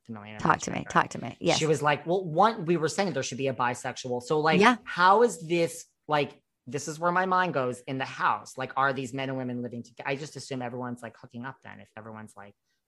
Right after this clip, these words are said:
Speaker 1: bisexual. I mean, like, 'cause you don't have a bunch of men in the
Speaker 2: Oh,
Speaker 1: house
Speaker 2: that's a really good
Speaker 1: that are
Speaker 2: point.
Speaker 1: straight. Or so it's like,
Speaker 2: That's
Speaker 1: if we
Speaker 2: a
Speaker 1: have
Speaker 2: really good
Speaker 1: a
Speaker 2: point.
Speaker 1: or are the, the daters non-bisexual? Like, we have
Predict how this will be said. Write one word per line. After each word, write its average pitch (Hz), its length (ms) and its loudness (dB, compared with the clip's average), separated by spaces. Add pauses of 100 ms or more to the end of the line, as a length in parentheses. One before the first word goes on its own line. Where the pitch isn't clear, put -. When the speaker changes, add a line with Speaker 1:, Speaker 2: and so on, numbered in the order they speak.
Speaker 1:
bisexual. 117 720 -14
I 147 60 -8
mean, 160 140 -2
like, 156 100 -2
'cause 147 100 -6
you 170 60 2
don't 175 120 4
have 160 100 2
a 156 40 2
bunch 143 220 0
of 131 80 -2
men 143 380 0
in 214 40 10
the 220 60 12
Speaker 2:
Oh, 220 140 12
Speaker 1:
house 214 80 10
Speaker 2:
that's 226 320 12
a 247 100 12
really 226 460 10
good 208 180 6
Speaker 1:
that 143 100 6
are 220 120 8
Speaker 2:
point. 165 180 4
Speaker 1:
straight. 170 460 2
Or 143 60 0
so 165 180 4
it's 160 180 -2
like, 151 240 4
Speaker 2:
That's 233 120 6
Speaker 1:
if 226 100 -2
we 247 100 8
Speaker 2:
a 240 40 10
Speaker 1:
have 240 100 6
Speaker 2:
really 254 240 8
good 247 140 6
Speaker 1:
a 233 40 -8
Speaker 2:
point. 240 460 4 (180)
Speaker 1:
or 165 140 10
are 160 160 8
the, 139 360 0
the 143 120 0
daters 147 680 4
non-bisexual? 135 2500 -2
Like, 110 160 -10
we 135 140 -4
have 113 460 0